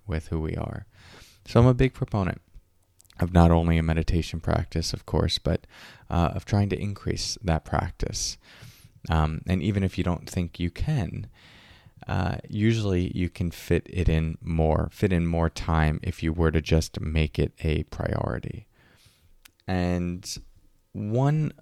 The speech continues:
of the reasons this can be difficult is just because going from five minutes of sitting meditation to thirty minutes of sitting meditation can actually feel, uh, like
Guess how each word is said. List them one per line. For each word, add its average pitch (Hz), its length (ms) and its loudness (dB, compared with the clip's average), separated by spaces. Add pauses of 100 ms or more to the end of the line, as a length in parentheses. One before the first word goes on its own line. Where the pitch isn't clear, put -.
(160)
of 110 220 -2
the 107 80 0
reasons 98 480 2
this 92 180 0
can 90 280 2
be 85 320 6 (140)
difficult - 840 -4 (460)
is 95 260 -6
just - 300 -8
because 92 840 -2 (640)
going 98 440 4
from 87 720 0 (120)
five 95 520 2
minutes 87 460 0
of 82 300 -2
sitting 87 440 0
meditation 82 920 -6
to 82 300 -4
thirty 113 340 -2
minutes 78 380 -6
of - 100 -8
sitting - 300 -6
meditation - 640 -10
can 90 100 -6
actually 92 340 -2
feel, - 680 -4 (180)
uh, 67 200 -6 (500)
like 87 280 -8